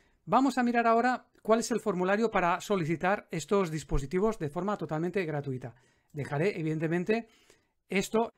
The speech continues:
en las descripciones, ¿vale? Como siempre. Y también en el grupo Grinch Clevergy en Telegram. Allí también estará toda la información con todos los enlaces.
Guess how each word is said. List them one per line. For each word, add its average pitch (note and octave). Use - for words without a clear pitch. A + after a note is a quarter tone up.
en F3
las D#3+
descripciones, D3+
¿vale? E3+
Como D3+
siempre. D3
Y C#3+
también F3
en D#3
el D3
grupo A3
Grinch G#3
Clevergy G#3
en D#3
Telegram. C#3+
Allí E3
también F3
estará F#3
toda G#3
la A3
información G3+
con F#3
todos B3
los A#3
enlaces. D#3